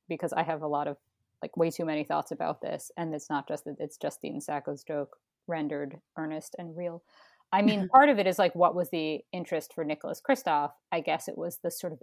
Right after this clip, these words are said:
Speaker 1: the leveraging of her privilege, right? That she's, like, taking what could be a self-pitying, and frankly, like, if you're ever allowed to be self-pitying, I would think when you've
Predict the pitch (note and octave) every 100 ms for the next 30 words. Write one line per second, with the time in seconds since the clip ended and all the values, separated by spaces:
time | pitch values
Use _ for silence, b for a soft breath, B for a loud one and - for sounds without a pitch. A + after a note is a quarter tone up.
0 | G3 G#3+ G#3 A3 G#3 A3 F#3+ G3+ F#3 F3
1 | D3+ - D#3+ _ F3 - - - - D#3+
2 | D#3+ D#3 F3+ - D#3+ E3 D3+ - _ _
3 | _ - B3 A#3+ A3+ F#3+ E3 - C4 G#3+
4 | G3+ F3+ F3+ E3+ - F3+ D#3+ D#3+ D#3 G3
5 | E3+ - C#4 D4 C#3+ D3 D3 F3 F3 F3
6 | G3 F3 F3 D#3 D3+ D3 D3+ - D3 -
7 | - D#3+ D3+ D3 D#3 E3+ F3 E3 D#3+ D#3